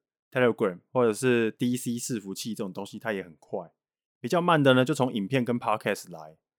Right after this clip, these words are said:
然后呢，一些补充资料，我才会去收集一些文章，然后跟新闻什么的。那我的勤搜能力也没有特别强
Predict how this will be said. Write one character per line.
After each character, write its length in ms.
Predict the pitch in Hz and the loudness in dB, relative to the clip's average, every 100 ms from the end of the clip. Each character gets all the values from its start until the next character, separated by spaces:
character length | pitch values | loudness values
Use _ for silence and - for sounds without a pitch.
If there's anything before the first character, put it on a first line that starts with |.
| _ - | _ -2
然 100 | 110 | 4
后 160 | 139 | 6
呢， 160 | 127 123 | 6 2
一 40 | |
些 120 | 131 | 2
补 220 | 131 104 101 | 0 0 0
充 180 | 120 | 0
资 160 | 120 120 | 0 2
料， 180 | 123 110 | 4 2
我 120 | 95 | 0
才 120 | 98 | -2
会 100 | 104 | -2
去 100 | 120 | -2
收 220 | 117 117 113 | 0 0 0
集 260 | 92 87 - | -4 -16 -12
一 60 | 107 | -10
些 460 | - 101 101 101 - | -4 -4 -4 -6 -10
文 180 | 101 98 | -10 -4
章， 320 | - 98 101 _ | -2 -2 -6 _
然 120 | 98 101 | -4 -2
后 60 | |
跟 160 | 110 107 | -2 -8
新 260 | - 110 | -6 -6
闻 160 | 104 82 | -6 -8
什 160 | - 85 | -10 -10
么 100 | 78 | -12
的。 200 | 85 85 _ _ _ _ - | -16 -18 _ _ _ _ 0
那 140 | 185 | 2
我 80 | 127 | 2
的 80 | 135 | 2
勤 200 | 143 165 | 0 0
搜 180 | 180 | 0
能 120 | 151 156 | 2 4
力 100 | 147 | 4
也 100 | 107 | 4
没 100 | 147 | 2
有 60 | |
特 200 | - 151 | 2 0
别 160 | 113 120 | -2 -6
强 220 | - | -6